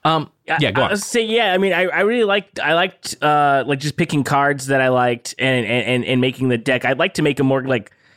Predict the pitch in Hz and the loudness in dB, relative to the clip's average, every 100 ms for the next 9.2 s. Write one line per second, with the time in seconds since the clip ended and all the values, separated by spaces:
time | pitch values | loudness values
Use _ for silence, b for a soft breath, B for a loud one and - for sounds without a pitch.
0 | b b - 123 113 104 95 71 - _ | b b 0 2 2 0 -2 -8 -12 _
1 | _ - 165 165 175 208 170 156 156 - | _ -2 -2 2 2 2 2 0 -2 -2
2 | 151 156 139 143 - - 131 117 113 117 | 0 0 0 0 0 0 2 2 0 -4
3 | - - _ _ 131 127 131 - 156 131 | -12 -14 _ _ 0 2 0 0 0 2
4 | 127 123 117 131 120 127 117 113 113 - | 2 0 -2 -2 0 2 2 0 -2 -4
5 | b b 135 143 131 127 127 127 123 120 | b b 0 2 2 2 4 4 4 2
6 | 117 - 123 113 107 95 92 - _ - | 0 0 0 2 0 -4 -10 -12 _ -6
7 | 131 120 - - 170 180 170 127 - 151 | -4 -4 -6 -2 2 2 0 -2 -2 0
8 | 165 170 147 - 170 165 - - 131 127 | 2 0 -2 0 0 0 -4 -2 0 0
9 | 113 | -2